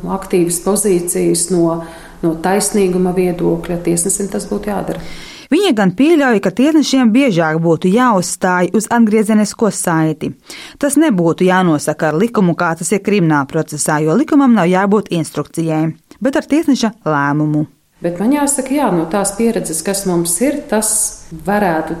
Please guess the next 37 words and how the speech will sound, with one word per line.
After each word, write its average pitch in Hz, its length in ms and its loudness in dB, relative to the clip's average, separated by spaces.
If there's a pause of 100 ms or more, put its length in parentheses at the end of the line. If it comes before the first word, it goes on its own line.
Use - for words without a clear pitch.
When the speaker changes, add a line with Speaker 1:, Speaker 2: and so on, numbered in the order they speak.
Speaker 1:
teikt, 180 400 -4 (480)
notiek 185 640 -2 (300)
reti 180 480 -2
un, 190 240 0
acīm 190 280 -2
redzot, 175 440 -2
nu, 170 240 -2 (260)
pat 170 160 -8 (380)
šobrīd 190 480 0
apkopojot 170 720 -2
šo 170 240 0
te 170 140 0 (440)
sarunai 170 460 0
priekš 170 300 -4
jums 175 200 -2
ar 240 80 2
šo 233 260 4
te 180 80 0
Speaker 2:
Mhm. 185 120 2
Speaker 1:
informāciju, 175 560 -2
kā 185 160 -4
mēs 170 280 -2
esam, 170 240 -2 (420)
eh, 165 120 -2
strādājuši, 196 760 0
man 180 100 2
jāsaka, 190 460 -2
mums 190 220 -2
varbūt 175 320 -4
vairāk 196 380 -2
jāpievērš 170 440 -4
uzmanība, 170 520 -2 (100)
uzmanība 180 520 0
tik 175 140 -14
tiešām 180 420 -4
tam 180 140 0
jautājumam, 240 640 0